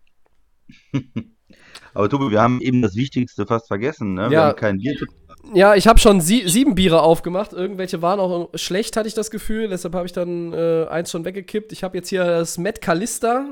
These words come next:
Speaker 2: ähm, hab ich am Start vom Kraftwerk. Das ist so ein mildfruchtiges Lager, sag ich mal, mit vier Prozent. Äh,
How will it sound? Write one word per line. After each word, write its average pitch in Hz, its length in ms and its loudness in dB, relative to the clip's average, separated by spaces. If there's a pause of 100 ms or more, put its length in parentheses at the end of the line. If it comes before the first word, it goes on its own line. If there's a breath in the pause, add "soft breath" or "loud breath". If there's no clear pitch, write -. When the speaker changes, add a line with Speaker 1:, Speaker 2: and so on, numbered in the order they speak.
(100)
Speaker 2:
ähm, 185 720 -6 (480 soft breath)
hab 185 120 -8
ich 185 80 -6
am 180 60 -6
Start 190 300 -6
vom 180 140 -8
Kraftwerk. 196 760 -6
Das 160 180 -10
ist 160 140 -12
so 165 120 -4
ein 151 640 -10
mildfruchtiges 165 800 -4
Lager, 165 380 0
sag 170 160 -4
ich 165 120 -10
mal, 160 140 -8
mit 151 140 -8
vier 160 140 -8
Prozent. 156 600 -10
Äh, 139 420 -6